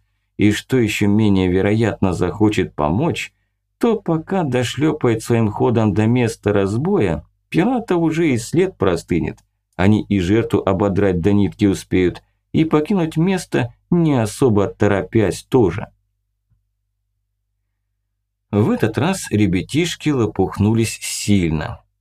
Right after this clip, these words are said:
Фрегат, оснащённый модулем снижения заметности, определил цель как безобидный малый транспорт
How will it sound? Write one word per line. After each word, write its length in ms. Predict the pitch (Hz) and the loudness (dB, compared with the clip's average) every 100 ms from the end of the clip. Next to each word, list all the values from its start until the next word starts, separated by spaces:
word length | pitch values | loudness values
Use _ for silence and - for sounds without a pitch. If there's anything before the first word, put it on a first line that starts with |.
| _ _ | _ _
Фрегат, 520 | - 98 87 101 - | -2 -2 0 -2 -2
оснащённый 760 | 98 87 90 82 - 98 90 87 | -6 -4 -4 -4 -2 -2 0 0
модулем 500 | 95 98 90 90 85 | 0 0 0 -2 -4
снижения 560 | 95 82 92 85 82 | -4 -2 -2 0 -2
заметности, 840 | 78 87 143 - 113 110 - 107 - _ - | -2 -2 -2 -2 -2 -2 -2 -4 -6 _ -4
определил 680 | 92 92 101 87 120 190 170 | -2 -2 -2 0 0 0 0
цель 360 | - - 156 | -4 -2 0
как 280 | - 117 98 | 2 0 2
безобидный 760 | 90 95 101 101 151 151 123 110 | 0 0 2 0 0 0 2 2
малый 320 | 110 104 101 | 2 2 0
транспорт 800 | - 156 101 - 92 80 - | 0 0 0 -2 -2 -2 -4